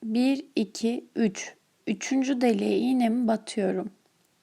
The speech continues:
Ve onun çaprazına denk gelen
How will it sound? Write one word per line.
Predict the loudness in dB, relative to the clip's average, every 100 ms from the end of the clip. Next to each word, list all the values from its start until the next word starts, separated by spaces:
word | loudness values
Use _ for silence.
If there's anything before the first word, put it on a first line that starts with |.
| _ _ _ _ _ _ _ _ _ _ _ _ -4
Ve | 2 4
onun | 4 2 0
çaprazına | 0 0 2 0 0 0 2
denk | 2 0 0
gelen | 0 0 0 -4